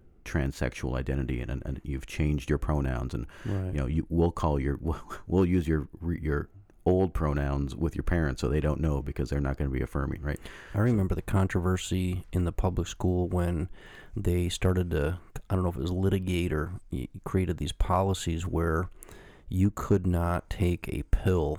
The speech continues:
Speaker 2: right? You couldn't take an Excedrin, an aspirin, or whatever without parental permission.
Speaker 1: Right.
Speaker 2: And in some cases, you had to take it down at the nurse. She had to administer, he or she had to administer that, right?
Speaker 1: Right.
Speaker 2: At the same time,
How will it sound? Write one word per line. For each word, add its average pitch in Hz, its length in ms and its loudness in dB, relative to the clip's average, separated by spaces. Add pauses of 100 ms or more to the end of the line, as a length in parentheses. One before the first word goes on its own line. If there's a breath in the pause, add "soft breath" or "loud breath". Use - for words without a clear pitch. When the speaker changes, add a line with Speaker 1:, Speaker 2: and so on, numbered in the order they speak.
Speaker 2:
right? 82 280 -2
You - 100 -6
couldn't 85 200 0
take 82 180 0
an 69 120 -4
Excedrin, 78 720 0
an 67 140 -4
aspirin, 85 560 -2
or 78 60 -4
whatever 87 340 0
without 76 400 -2 (320)
parental 92 480 2
permission. 85 840 0
Speaker 1:
Right. 87 160 0
Speaker 2:
And 82 240 -2
in - 160 -2
some 110 200 2
cases, 78 560 -2 (460 loud breath)
you 98 100 2
had 87 100 2
to - 40 -4
take - 240 0
it - 160 -6
down 85 260 2
at 82 120 -2
the - 80 -2
nurse. 78 360 0
She - 220 -4
had 82 140 0
to 64 60 -2
administer, 90 600 0
he 90 160 0
or 87 80 2
she - 220 -2
had 95 140 0
to - 60 0
administer - 480 -2
that, - 240 -8
right? - 120 -2
Speaker 1:
Right. 147 100 -4 (500 loud breath)
Speaker 2:
At - 140 -4
the - 80 -4
same 117 460 2
time, 113 560 0